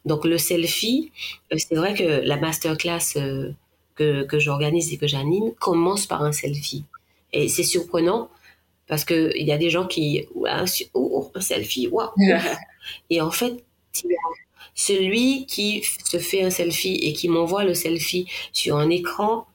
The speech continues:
Speaker 1: euh, se regarde et se dit, « Waouh. » Mais au moment où les choses se passent,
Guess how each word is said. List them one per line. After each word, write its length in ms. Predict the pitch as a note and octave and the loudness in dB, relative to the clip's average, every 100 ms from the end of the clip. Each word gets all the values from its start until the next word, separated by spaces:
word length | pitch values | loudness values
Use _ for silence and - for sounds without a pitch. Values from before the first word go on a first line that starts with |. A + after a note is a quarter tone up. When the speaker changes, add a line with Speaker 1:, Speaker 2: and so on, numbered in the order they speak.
| _ - - - | _ -20 -14 -4
Speaker 1:
euh, 560 | E3 D#3 D#3 D3+ D3+ D3 - - _ _ _ _ _ _ _ _ - | 0 2 2 2 2 0 -4 -10 _ _ _ _ _ _ _ _ -8
se 180 | - F3 | -2 0
regarde 600 | E3 D#3+ F3+ G#3 A#3 F#3 | 0 0 2 0 0 -2
et 40 | D3+ | -2
se 140 | F#3 | -2
dit, « 180 | E3 E3 | -2 0
Waouh. » 300 | E3 F3+ - - - - - - _ _ D#3 | 0 -2 -4 -12 -14 -6 -6 -8 _ _ 0
Mais 160 | D3+ | 2
au 80 | F3 | 4
moment 360 | F3+ F3+ G3+ A3+ | 4 4 4 2
où 40 | |
les 80 | A3 | 2
choses 220 | G3 F#3 | 0 0
se 80 | - | -2
passent, 460 | F3 G#3 A#3 - | -2 -2 -2 -4